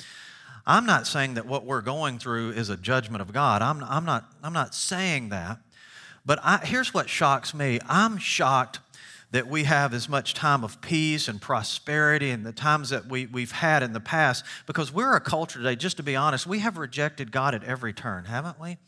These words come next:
In every way possible, we've re-, we've rejected him. Whether that is abortion for convenience, we've redefined sexuality, we've redefined marriage, we worship money, we worship sex, we worship entertainment. To be honest, if you, if,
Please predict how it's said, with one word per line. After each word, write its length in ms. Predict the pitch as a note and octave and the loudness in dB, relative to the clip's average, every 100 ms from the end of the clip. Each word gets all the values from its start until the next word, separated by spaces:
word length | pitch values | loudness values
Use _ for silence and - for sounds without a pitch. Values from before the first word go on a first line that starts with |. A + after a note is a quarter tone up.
| - - A#2 | -20 -20 -8
In 180 | C3 C3+ - | -6 -6 -4
every 460 | E3+ G#3 G#3 A#3+ A3+ | -2 -2 -2 -6 -6
way 300 | D#3+ D#3+ D3+ | -6 -8 -8
possible, 500 | - E3 D3+ - B2 | -6 -2 -2 -2 -8
we've 180 | C3 A#2 | -6 -6
re-, 120 | A#2 - D3+ | -10 -12 -18
we've 180 | D#3+ D3 | -14 -14
rejected 520 | D3+ - G3+ - A#2+ | -12 -6 -6 -4 -8
him. 180 | G2 F2+ - _ _ - - - - - | -8 -10 -12 _ _ -20 -20 -20 -20 -2
Whether 180 | E3+ E3+ | -2 2
that 180 | E3 D#3+ | 4 4
is 200 | D3+ - | 0 -4
abortion 540 | A2+ C#3+ D#3+ - E3 | -6 -4 -4 -2 -4
for 140 | D3+ | -6
convenience, 680 | C#3 C3 A#2+ D#3 E3 E3 D#3+ | -6 -4 -2 -2 -2 -2 -2
we've 200 | D3 C3+ | -4 -4
redefined 560 | A#2 E3 D#3 E3+ D#3+ D3+ | -4 -4 -2 2 2 2
sexuality, 760 | - C#3+ - B2+ D3+ E3+ E3 | -2 -2 -4 2 6 6 6
we've 200 | C3+ A#2+ | 0 -4
redefined 600 | C#3 D#3+ D#3 E3+ D#3 B2+ | -4 -4 -2 2 2 2
marriage, 500 | C3 D#3 E3+ E3+ E3 - - | 0 2 4 4 0 -6 -8
we 100 | D#3 | -6
worship 480 | D#3+ E3+ E3 - B2+ | -4 -2 -2 -2 -6
money, 500 | B2 C3+ F3 F3+ F3+ | -10 -2 2 2 2
we 140 | E3 | -2
worship 400 | D#3+ D#3 D3+ B2+ | -2 -2 -2 -4
sex, 500 | - - F#3 F3 E3+ | -2 0 2 2 0
we 120 | - D3+ | -4 -2
worship 400 | D#3 E3 D3 - | 0 2 0 -2
entertainment. 840 | D#3 D3+ D3+ - F3 F#3 F#3 F#3+ F#3+ - - - - | -2 -2 -2 -2 0 0 2 2 2 -6 -14 -8 0
To 80 | |
be 180 | F3 G3+ | 2 2
honest, 540 | - E3+ G#3+ G3+ D3 D#3+ | 2 2 4 4 4 0
if 100 | D#3 | -4
you, 160 | G3 | -4
if, 280 | E3+ E3 E3+ | -4 -4 -6